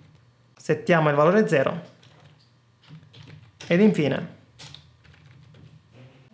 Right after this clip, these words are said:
use strict mode, assegniamo il valore uno.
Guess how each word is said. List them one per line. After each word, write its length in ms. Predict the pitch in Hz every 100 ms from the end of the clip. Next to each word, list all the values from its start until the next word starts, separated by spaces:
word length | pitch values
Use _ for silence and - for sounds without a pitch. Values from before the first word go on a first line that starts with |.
| -
use 640 | 170 180 175 - 151 - - - - - - - - _ _ - - - - - - -
strict 360 | - 170 170
mode, 540 | 220 180 135 156 - - _ - - - - - _ - - - - - - - - - - - - - - _ _ _ _ _
assegniamo 480 | - 165 220 185 160
il 60 | 196
valore 320 | 185 143 143
uno. 380 | 139 139 -